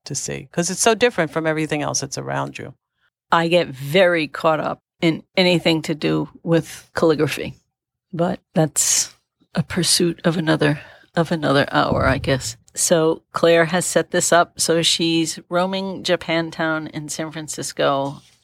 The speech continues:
Speaker 2: probably in a stopover of her travels. Although, you know, her mother is up there
Speaker 1: That's
Speaker 2: now.
Speaker 1: true.
Speaker 2: So,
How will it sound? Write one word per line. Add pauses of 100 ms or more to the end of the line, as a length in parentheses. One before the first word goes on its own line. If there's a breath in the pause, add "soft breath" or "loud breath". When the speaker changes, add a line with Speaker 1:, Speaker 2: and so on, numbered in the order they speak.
Speaker 2:
probably
in
a
stopover
of
her
travels.
Although,
you
know,
her
mother
is
up
there
Speaker 1:
That's
Speaker 2:
now.
Speaker 1:
true.
Speaker 2:
So,